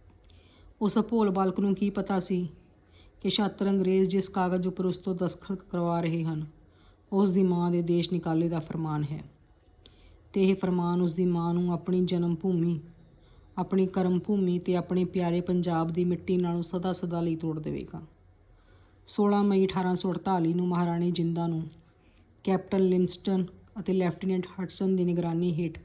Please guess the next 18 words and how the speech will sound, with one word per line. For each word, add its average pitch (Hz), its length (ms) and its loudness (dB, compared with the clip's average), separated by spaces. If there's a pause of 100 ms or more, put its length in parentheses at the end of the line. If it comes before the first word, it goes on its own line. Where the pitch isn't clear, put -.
(540)
ਪਹਿਲਾਂ 190 280 2
ਫਿਰੋਜ਼ਪੁਰ 180 540 0
ਤੇ 185 160 -2
ਉੱਥੋਂ 180 300 -2
ਬਨਾਰਸ 170 420 -2
ਭੇਜ 180 220 0
ਦਿੱਤਾ 156 300 -6
ਗਿਆ। 151 220 -4 (960)
ਉਸਦੇ 190 260 2
ਛੋਟੇ 185 380 0
ਭਰਾ 190 300 0
ਹੀਰਾ 175 340 2
ਸਿੰਘ 180 300 0
ਅਤੇ 180 140 -4
ਫਕੀਰ 185 480 -2
ਨੂਰੂਦੀਨ 180 640 0
ਨੂੰ 170 220 0
ਵੀ 160 180 -2